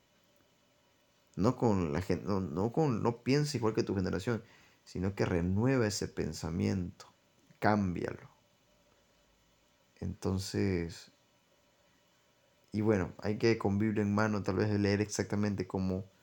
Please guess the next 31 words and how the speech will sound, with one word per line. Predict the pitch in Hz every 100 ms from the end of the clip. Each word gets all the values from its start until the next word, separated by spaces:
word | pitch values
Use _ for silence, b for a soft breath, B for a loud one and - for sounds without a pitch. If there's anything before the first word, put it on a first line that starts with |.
| b b _ -
cómo | 101 110
el | 107
versículo | 98 92 - 131 127 117 107 - _ -
para | 92 87
poder | 95 98
analizar | 101 98 98
la | 98 101
profundidad | 104 - 95 92 87 - 143
y, | 110
y | - -
poder | - 95 92 98 95
ver | 104 104 -
qué | 104
soluciones | - 101 95 98 101 104
Dios | 101 101
nos | 95 90
da | 98 101 b b b b -
a | - 90
esta | 98 104
generación | 98 92 85 85 - 120 110
para | 90 -
poder, | - 92 101 98 - b b b _
este, | - 101 - - 87 82 76 62 -
vivir, | 92 92 104 120 131 127 - _ _ _ _ -
vivir | 92 92 95 139 156 - b b b _
de | - 98
una | 104
manera | 107 104 104 107 117 - _ _ _ _ 95
no | 104 107 120 127 123
tan | 110 110 107
efímera | 101 - 113 95 78 98